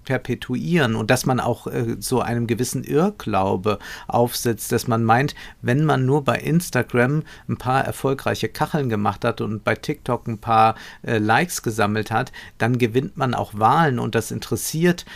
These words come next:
wirklich das Publikum. Wir wissen ja, Politik wird in Wahlkreisen gemacht und der Blick für das, was eigentlich in Wahlkreisen stattfindet,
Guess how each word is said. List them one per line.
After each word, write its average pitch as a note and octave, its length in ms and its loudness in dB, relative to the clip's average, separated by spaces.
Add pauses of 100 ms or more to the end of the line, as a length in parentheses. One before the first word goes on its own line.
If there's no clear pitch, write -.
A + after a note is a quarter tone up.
(160)
wirklich B2 340 -2
das - 160 -4
Publikum. A#2+ 640 -2 (240)
Wir A2 140 -2
wissen C#3 260 -2
ja, A#2 180 2
Politik B2+ 560 -4
wird B2+ 160 -2
in G#2+ 140 -4
Wahlkreisen A#2 640 0
gemacht A2 320 -2
und A#2 180 -4 (320)
der A2 140 4
Blick C3+ 520 0
für C3 240 0
das, D3+ 300 0
was B2+ 180 -2
eigentlich A#2+ 360 -4
in A2 100 -4
Wahlkreisen A2 680 0
stattfindet, - 680 -4